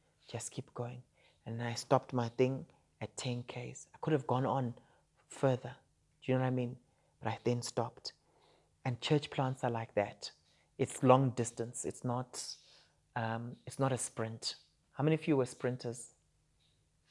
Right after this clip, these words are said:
Yes, see, do we know? <laughs>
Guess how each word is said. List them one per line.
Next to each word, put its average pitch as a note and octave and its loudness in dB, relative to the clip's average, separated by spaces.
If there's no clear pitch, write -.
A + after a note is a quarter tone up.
Yes, G#2 -4
see, A2+ -4
do G#2 -4
we A2+ -6
know? A#2 0
<laughs> E3 0